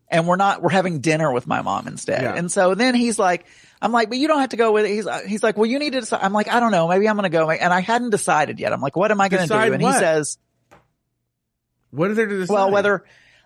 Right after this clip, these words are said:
Speaker 1: I'm like, "Should we go to the grocery store now and get all of our groceries, or should I just go and get just the steak and the,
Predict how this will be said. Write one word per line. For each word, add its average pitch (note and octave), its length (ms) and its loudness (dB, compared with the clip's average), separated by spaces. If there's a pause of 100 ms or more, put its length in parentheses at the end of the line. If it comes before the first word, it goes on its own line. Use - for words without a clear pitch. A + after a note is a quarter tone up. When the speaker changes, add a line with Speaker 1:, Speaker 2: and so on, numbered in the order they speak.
Speaker 1:
I'm A#3 140 2
like, B3 200 0
"Should A3+ 240 -2
we G3 140 0
go A3+ 100 2
to C#4 80 0
the C#4+ 80 -2
grocery B3+ 240 0
store A3+ 160 0
now A3 160 2
and F#3+ 80 -2
get F3 80 2
all F3 180 2
of E3 80 -2
our D3+ 120 2
groceries, C3 520 -4
or - 100 -2
should D3 180 0
I D3 80 2
just G3+ 400 -2
go D3+ 500 2 (460)
and D#3+ 240 0
get D3 480 2
just E3 400 0
the D3+ 80 -2
steak C#3 560 -2
and C3+ 260 -6
the, B2 360 0